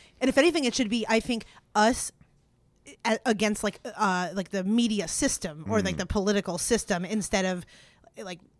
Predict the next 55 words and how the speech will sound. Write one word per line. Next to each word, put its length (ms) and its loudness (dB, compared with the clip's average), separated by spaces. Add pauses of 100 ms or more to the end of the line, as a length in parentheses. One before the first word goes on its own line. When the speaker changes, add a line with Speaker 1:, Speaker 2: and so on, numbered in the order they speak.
(120)
Speaker 1:
left 280 2
or 100 4
Speaker 2:
Problem 120 6
is, 80 6
Speaker 1:
right. 100 2
Or 40 -2
Speaker 2:
everybody 280 0
who's, 240 0
like, 180 2
telling 280 -4
you, 100 -6
like, 240 -8
"It 140 -6
definitely 360 -4
is 300 -2
or 40 -8
it 60 -14
definitely 320 -8
isn't," 280 -4
they 100 -4
just 220 -4
seem 180 -2
so 160 -2
intense. 760 -6 (340)
Speaker 1:
Yeah. 200 0
Speaker 2:
And 100 2
that, 200 2 (220)
that 200 4 (160)
just 240 -4
kind 160 -4
of 100 -8
turns 440 -6
me 220 -4
off. 480 -8 (600)
Like, 200 2
Speaker 1:
Yes. 140 -6
Speaker 2:
they're 160 8
all 160 10
up 120 6
on 160 4
mountains 380 2
going 160 2
like, 160 2 (380)
"If 160 0
you 60 6
don't 200 6
believe 260 6
what 120 6
I 120 6
believe, 460 2 (120)
you're 300 4
crazy." 520 2
Speaker 1:
Right, 120 2
Speaker 2:
And 80 0
Speaker 1:
right, 200 4